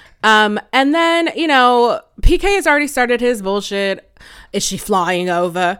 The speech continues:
So I wanna, here's the thing. I feel like we paint a broad brush when it comes to people from the United Kingdom, as if they all have this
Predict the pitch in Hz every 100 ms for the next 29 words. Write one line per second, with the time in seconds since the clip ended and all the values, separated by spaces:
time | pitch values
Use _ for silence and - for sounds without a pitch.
0 | - - _ _ - 370 392 - _ _
1 | 381 466 539 539 523 - _ _ - -
2 | 466 415 359 196 165 - - - - -
3 | - - - _ _ - 427 415 427 466
4 | 453 427 415 415 - - - - _ _
5 | _ _ _ _ _ - 240 330 403 466
6 | 466 440 427 - - 311 311 302 - 208
7 | 180 202 240 262 269 214 - 185 170 -
8 | 185 175 - 185 175 170 - - 180 175
9 | 170 170 - 277 - 262 226 208 196 185
10 | 175 170 170 - 135 151 - - - -
11 | - - - _ - 220 202 226 233 214
12 | 190 214 247 277 240 208 202 185 180 180
13 | -